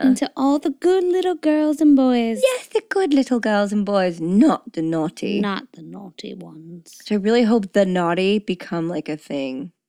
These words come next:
Speaker 2: I want my story to become mythological canon really badly.
Speaker 1: Hmm.
Speaker 2: It's like they, they operate the bowels of the North Pole.
Speaker 1: I like it.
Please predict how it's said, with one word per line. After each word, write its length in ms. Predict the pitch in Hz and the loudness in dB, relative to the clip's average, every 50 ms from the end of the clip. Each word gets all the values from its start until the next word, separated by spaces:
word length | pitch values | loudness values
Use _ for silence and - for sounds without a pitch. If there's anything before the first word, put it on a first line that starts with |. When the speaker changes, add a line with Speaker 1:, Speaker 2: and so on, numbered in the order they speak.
| _ _ | _ _
Speaker 2:
I 120 | - 180 | -6 -6
want 260 | 170 170 175 156 - | -4 -2 -2 -4 -4
my 140 | 156 156 160 | -4 -4 -6
story 320 | 170 - - 165 147 147 143 | -6 -6 -6 -6 -6 -4 -6
to 80 | - | -6
become 640 | - - 170 - - 170 165 156 - - - 170 165 | -6 -8 -8 -8 -8 -6 -6 -6 -8 -8 -10 -8 -8
mythological 580 | 165 170 - 170 160 156 156 - 156 - 156 151 | -8 -6 -4 -4 -4 -4 -4 -6 -8 -8 -8 -8
canon 420 | - - - 90 131 139 143 147 | -8 -10 -10 -8 -8 -8 -6 -6
really 220 | 156 156 156 156 | -6 -6 -6 -6
badly. 560 | 156 - 147 139 139 139 120 98 92 165 175 - _ _ _ | -4 -4 -4 -4 -4 -6 -6 -6 -8 -8 -10 -12 _ _ _
Speaker 1:
Hmm. 400 | 196 190 185 180 180 175 175 175 - | -8 -8 -6 -8 -8 -10 -12 -16 -16
Speaker 2:
It's 80 | _ - | _ -12
like 180 | - 208 - | -12 -12 -12
they, 240 | - 160 143 143 143 - _ - | -14 -14 -14 -14 -16 -18 _ -12
they 140 | - 143 - | -10 -8 -8
operate 440 | - - - - 139 139 143 - | -10 -10 -10 -10 -10 -10 -10 -10
the 140 | - 156 156 - _ _ _ _ | -10 -12 -12 -12 _ _ _ _
bowels 400 | - 180 170 147 156 165 165 160 | -4 -2 -2 0 -2 -2 -2 -4
of 140 | 170 156 156 | -6 -6 -4
the 80 | - 160 | -4 -4
North 340 | 160 156 165 - - - - | -2 0 -2 -2 -2 -2 -4
Pole. 400 | - 233 233 208 196 190 240 294 | 0 2 4 4 4 4 2 0
Speaker 1:
I 100 | 190 196 | 0 -4
like 300 | 190 180 180 180 180 - | -6 -6 -8 -8 -10 -12
it. 280 | - 170 180 - - | -14 -14 -12 -14 -14